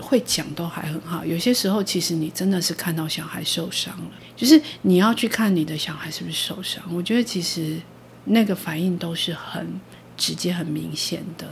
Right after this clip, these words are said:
是不是你自己要去忽略他而已。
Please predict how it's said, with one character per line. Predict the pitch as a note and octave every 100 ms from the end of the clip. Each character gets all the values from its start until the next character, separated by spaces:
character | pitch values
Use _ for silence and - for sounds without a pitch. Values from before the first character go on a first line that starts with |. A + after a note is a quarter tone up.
| G3 - - - - - - -
是 | - A3+
不 | G3
是 | F#3 G3+
你 | E3 G#3+
自 | -
己 | E3
要 | D#3+
去 | E3 -
忽 | D#3+ F#3+ E3+
略 | D#3+ D#3+
他 | - - E3
而 | F3 E3
已。 | E3+